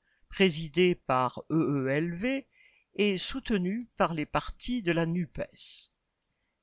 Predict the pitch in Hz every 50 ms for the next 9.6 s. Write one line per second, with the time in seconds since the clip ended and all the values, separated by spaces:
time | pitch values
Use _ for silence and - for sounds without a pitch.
0 | _ - 147 170 196 226 262 269 - - - 226 - - - 277 285 269 240 214
1 | 190 - - 277 269 220 226 190 175 - 175 147 135 143 143 147 170 202 233 214
2 | - 170 147 - - 151 135 135 131 127 - - - 202 190 170 143 123 131 135
3 | 135 - - - 147 139 117 - - _ _ _ _ _ _ _ _ _ _ _
4 | _ _ 135 143 147 147 - - - 175 156 147 - - 160 156 156 143 135 -
5 | - 120 113 117 117 139 151 151 165 165 165 - - 151 - - - 135 135 -
6 | - 123 110 - - 139 151 175 208 220 - - - 160 139 151 160 147 175 165
7 | - _ - 175 165 139 131 113 127 120 110 - - 180 175 175 175 139 147 131
8 | - - - 139 135 147 151 165 240 240 233 - - _ - 190 180 160 139 127
9 | 120 127 135 143 160 185 214 226 233 - -